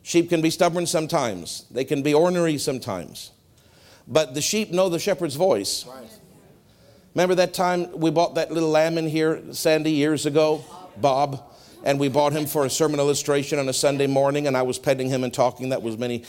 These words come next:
Speaker 1: years before most of you were here. But when we went to the farm to get Bob, or to, we didn't, he had to bring him in a little trailer, but when we went to talk to the farmer at the sheep farm, uh, the ram sheep, which is the daddy sheep, the boss sheep, you know, he, uh,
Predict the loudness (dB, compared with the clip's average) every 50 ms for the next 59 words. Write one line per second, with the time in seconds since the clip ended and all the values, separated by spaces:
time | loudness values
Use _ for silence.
0 | -16 -18 -8 0 2 2 2 2 2 -2 -2 0 0 0 0 0 -2 -2 -2 -2
1 | -2 -2 0 0 0 0 2 2 4 4 2 2 -2 -8 -16 -18 -20 -4 -2 0
2 | 2 2 2 0 0 0 2 2 0 0 0 -2 2 2 2 2 2 2 2 2
3 | 2 2 0 -4 -4 -6 -6 -6 -2 0 0 0 0 0 2 2 4 4 2 0
4 | -2 -8 -14 -18 -20 -20 -16 _ 0 0 0 2 0 -2 -2 -2 -2 -2 0 0
5 | 0 -2 -2 -4 -6 -6 -4 0 2 4 4 4 2 0 -2 0 0 0 2 2
6 | 0 -2 -2 -2 -2 0 0 0 0 -2 -4 -2 0 2 2 2 2 0 -2 -2
7 | -4 -2 -2 -2 0 0 0 2 2 2 0 0 -2 -2 -2 -2 -2 -2 0 0
8 | 0 0 -2 -6 -10 -10 -10 -4 0 2 2 2 2 0 0 -2 -4 -6 -8 -16
9 | -18 -6 -4 -2 -2 -2 -4 -2 0 0 0 0 0 0 2 2 2 2 0 -2
10 | -6 -10 -16 -6 0 2 2 2 2 2 2 2 2 2 4 2 2 2 -2 -4
11 | -6 -4 -4 -4 -4 -4 -2 -4 -4 -2 -2 -4 -4 -4 -2 0 2 2 2 2
12 | 0 -4 -6 -4 -4 -4 -4 -4 -4 -4 0 0 2 2 2 0 -2 -4 -4 -4
13 | -6 -6 -8 -10 -18 _ -20 -20 -20 -12 -4 -2 0 2 2 2 0 0 -2 0
14 | 2 2 2 2 2